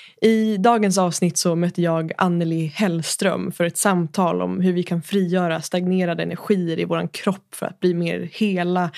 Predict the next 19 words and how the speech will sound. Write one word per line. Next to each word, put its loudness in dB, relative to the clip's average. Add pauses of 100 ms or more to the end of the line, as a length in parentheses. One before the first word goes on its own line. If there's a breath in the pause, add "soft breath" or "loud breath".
(240 loud breath)
levande 4
och -2
välmående 2
som 0
individer. 0 (680 loud breath)
Anneli 4
driver 2 (240)
Joy 2
for 0
Life -2
där 2
hon 0
hjälper -2
kvinnor 2
och -2
män 0 (440 loud breath)
genom 2
bland 0
annat -2